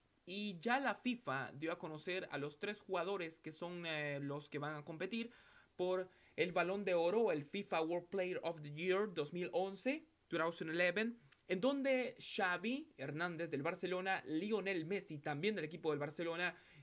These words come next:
y Cristiano Ronaldo del Real Madrid son los equipos que van, son los jugadores que van a competir por la Liga Española.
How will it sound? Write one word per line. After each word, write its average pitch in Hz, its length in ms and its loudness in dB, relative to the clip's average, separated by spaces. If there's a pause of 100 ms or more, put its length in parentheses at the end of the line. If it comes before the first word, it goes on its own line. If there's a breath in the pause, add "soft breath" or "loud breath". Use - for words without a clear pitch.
(100)
y 160 200 -4
Cristiano 160 540 0
Ronaldo 160 640 -2
del 143 720 -2
Real 147 320 0
Madrid 156 400 -2
son 147 240 -2
los 147 180 -4
equipos 170 480 -8
que 135 80 -6
van, 143 340 -4
son 180 180 -2
los 180 120 -4
jugadores 196 580 2 (280 soft breath)
que 143 80 -2
van 151 160 0
a 147 80 -4
competir 190 440 -2 (360 loud breath)
por 202 360 4 (100)
la 151 260 2
Liga 170 680 0
Española. 147 880 -4